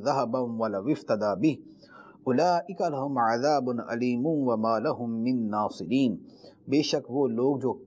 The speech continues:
کافر ہوئے اور کافر ہی مر گئے، ان میں سے کوئی اگرچہ اپنی جان چھڑانے کے بدلے میں پوری زمین کے برابر سونا بھی دے دے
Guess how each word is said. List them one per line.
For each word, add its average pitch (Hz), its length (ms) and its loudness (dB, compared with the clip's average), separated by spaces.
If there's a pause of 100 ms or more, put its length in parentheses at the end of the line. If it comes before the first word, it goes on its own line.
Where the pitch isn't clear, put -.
(120)
کافر 120 480 0
ہوئے 123 260 4 (760)
اور 120 200 2 (240)
کافر 117 400 0
ہی 135 160 0 (220)
مر 135 200 2
گئے، 98 180 -4 (680)
ان 220 260 4
میں 165 140 4 (100)
سے 170 140 4 (260)
کوئی 175 240 4 (180)
اگرچہ 139 640 -2
اپنی 143 320 -2 (240)
جان 175 320 2
چھڑانے 135 420 0
کے 131 160 0 (140)
بدلے 147 340 4
میں 117 220 -2 (420)
پوری 277 680 6 (120)
زمین 180 400 0
کے 175 160 2
برابر 143 460 2 (160)
سونا 247 420 2
بھی 220 160 -2
دے 139 160 2
دے 135 220 2